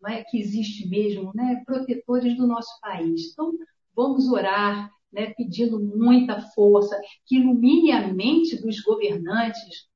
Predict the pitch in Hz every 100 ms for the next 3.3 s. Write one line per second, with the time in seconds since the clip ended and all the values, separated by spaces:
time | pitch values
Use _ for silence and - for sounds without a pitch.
0 | _ 180 233 269 269 - _ _ _ _
1 | _ - 214 247 240 254 - 254 - -
2 | - - 170 170 _ _ 185 - 202 196
3 | 208 220